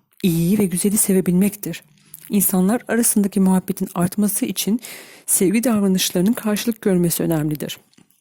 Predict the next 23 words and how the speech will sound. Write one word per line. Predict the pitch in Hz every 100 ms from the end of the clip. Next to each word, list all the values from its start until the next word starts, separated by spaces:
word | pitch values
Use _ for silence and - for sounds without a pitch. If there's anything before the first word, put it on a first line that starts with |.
| _ _ _ _ _ _ -
Mesela | 202 202 175 156 208 - - -
aile | 185 202 269
içinde | 294 240
sevgiyi | 240 - 208 196 226
arttırmak | 202 190 - 208
istiyorsak | - - - 262 196 220 -
aile | 196 208 285
fertlerine | 240 202 - 175 190
içtenlikle | 202 - - 208 240 - 196 226 - -
ve |
samimiyetle | - - 175 175 226 262 202
davranarak | 180 175 180 185 185 262 - - - -
duygularımızı | 226 226 240 240 240 285
pekiştiren | 269 226 - - 202 -
örnekler | 175 180 - 190
sergilemekte | 196 190 180 180 170 170 - 190
fayda | - 165 170
vardır. | 170 160 - 170 _ _ - - -
Ancak | 190 185 196 -
sevgi | - 180 196
karşılık | - 180 - 190 -
görmediğinde | 190 196 185 175 175
söner. | 185 180 185 180